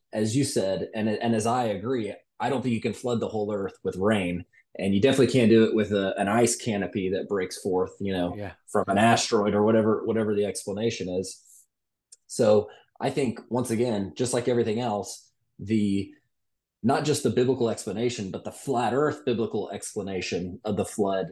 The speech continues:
Speaker 1: is by far the most logical.
Speaker 2: Yes. And, uh, like I said, three separate events. When you go to church, you're not gonna hear those three separated into the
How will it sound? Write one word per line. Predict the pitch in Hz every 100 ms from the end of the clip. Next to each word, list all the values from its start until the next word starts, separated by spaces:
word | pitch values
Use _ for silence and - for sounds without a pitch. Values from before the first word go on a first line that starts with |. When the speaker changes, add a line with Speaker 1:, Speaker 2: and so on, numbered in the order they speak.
| -
Speaker 1:
is | 113 110 95 - - -
by | 101
far | 95 101 98 98 92
the |
most | 101 95
logical. | 101 95 - - 82 - _ _ _ _
Speaker 2:
Yes. | 113 117 92 - _
And, | 131 131
uh, | 131
like | 143 139
I |
said, | 131 143 120
three | 143 151
separate | - 156 147
events. | 135 147 156 - - - _
When | 123
you | 127
go | 131
to | 127
church, | - 143 135 -
you're | 120
not | 131 120
gonna | 131 113
hear | 123
those | 117 113 98 - _
three | 113 123 123
separated | - - 131 139 127 110
into | 113 104
the | 98